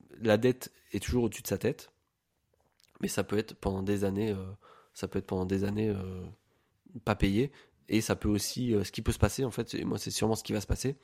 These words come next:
c'est que, euh, étant donné qu'il aura une dette, moi mon huissier, euh, enfin l'huissier avec qui je travaille, euh, tous les mois à peu près, il fait une demande de prélèvement sur ses comptes. Alors il prend plusieurs comptes, il prend le compte bancaire, il prend le compte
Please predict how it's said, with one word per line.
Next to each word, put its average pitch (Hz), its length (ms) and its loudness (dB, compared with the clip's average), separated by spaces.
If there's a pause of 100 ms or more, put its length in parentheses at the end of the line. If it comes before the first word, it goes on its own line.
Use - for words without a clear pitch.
(600)
c'est - 200 -4
que, 101 140 0
euh, 92 400 0 (120)
étant 110 180 0
donné 123 180 6
qu'il 117 140 0
aura 98 120 4
une 98 100 2
dette, 107 320 0 (500)
moi 110 240 4
mon 104 140 2
huissier, 104 540 -2
euh, 98 420 -2
enfin 95 180 -6
l'huissier 98 400 -2
avec - 140 -12
qui - 120 -10
je - 60 -6
travaille, 202 300 -2 (500)
euh, 95 120 0
tous - 260 -4
les 110 400 4
mois 101 220 2
à 127 40 0
peu - 120 -8
près, - 280 -4
il - 80 -10
fait 113 120 2
une 104 100 4
demande 113 300 4
de 104 60 2
prélèvement 107 360 2
sur - 160 -8
ses 104 140 -4
comptes. - 260 -12 (360)
Alors 95 260 2
il 110 100 0
prend - 400 -2
plusieurs 123 260 0
comptes, 90 300 -8
il - 60 -14
prend 98 140 -2
le 101 100 0
compte 113 160 0
bancaire, 104 340 -2 (600)
il - 80 -8
prend - 160 0
le 101 100 2
compte 110 340 -6